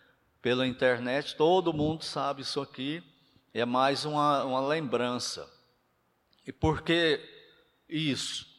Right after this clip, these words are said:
Uma da, uma das coisas é que nós estamos numa sequência, né, estudando o pecado,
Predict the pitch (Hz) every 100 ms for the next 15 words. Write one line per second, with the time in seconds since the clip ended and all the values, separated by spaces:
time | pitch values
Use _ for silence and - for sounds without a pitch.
0 | _ _ _ _ _ _ - 180 185 160
1 | 147 156 143 135 143 139 - 170 208 202
2 | 190 190 185 - 165 165 151 175 170 196
3 | 190 - 151 143 - 107 123 127 - 151
4 | 127 139 143 151 170 165 - 120 113 95
5 | 85